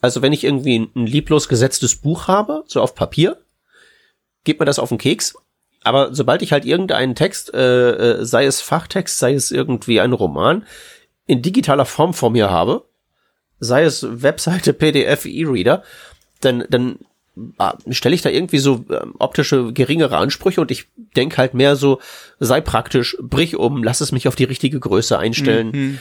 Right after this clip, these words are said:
Speaker 1: Weißt du, das Buch bin ich halt mehr so, das akzeptiere ich so als physisches Gerät, wie es, als, als physisches Produkt, wie es ist, aber dann muss es halt eben auch toll sein. Während ich halt bei digital denke, ach,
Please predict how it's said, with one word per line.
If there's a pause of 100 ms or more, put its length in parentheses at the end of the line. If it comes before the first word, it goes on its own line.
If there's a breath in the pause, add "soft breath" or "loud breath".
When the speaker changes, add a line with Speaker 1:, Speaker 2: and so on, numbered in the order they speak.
Speaker 1:
Weißt
du,
das
Buch
bin
ich
halt
mehr
so, (640 loud breath)
das
akzeptiere
ich
so
als
physisches
Gerät,
wie
es,
als,
als
physisches
Produkt,
wie
es
ist, (240 loud breath)
aber
dann
muss
es
halt
eben
auch
toll
sein. (540 soft breath)
Während
ich
halt
bei
digital
denke, (140)
ach,